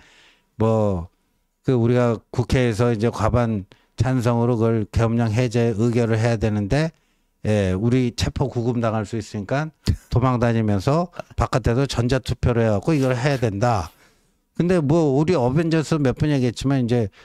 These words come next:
우리가 얘기하니까 오늘 아침에 이제 조선일보도 그 정리해서 냈더라고요.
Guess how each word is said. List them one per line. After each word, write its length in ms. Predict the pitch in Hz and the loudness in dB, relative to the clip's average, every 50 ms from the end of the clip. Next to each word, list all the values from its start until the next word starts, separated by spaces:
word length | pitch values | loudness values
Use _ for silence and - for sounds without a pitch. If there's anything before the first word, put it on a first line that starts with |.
| _ _ _ | _ _ _
우리가 260 | - 170 202 226 214 165 | 0 0 2 2 2 2
얘기하니까 420 | 143 151 160 196 190 185 156 180 | 2 2 0 0 0 0 -2 -2
오늘 200 | 180 170 175 180 | -2 0 0 -2
아침에 340 | 160 135 113 - - 170 170 | -2 -2 -4 -6 -6 -4 -4
이제 160 | 160 160 156 | -4 -6 -6
조선일보도 640 | - - 143 127 151 160 156 143 135 147 131 151 135 | -6 -6 -6 -4 -4 -4 -4 -4 -4 -4 -4 -4 -4
그 80 | 147 | -4
정리해서 480 | 135 - 123 123 123 127 120 113 131 139 | -6 -6 -6 -6 -6 -6 -6 -6 -8 -8
냈더라고요. 720 | 131 107 80 - - 123 120 117 104 92 110 135 165 196 | -8 -8 -8 -6 -2 -2 0 0 0 0 0 -2 -2 -4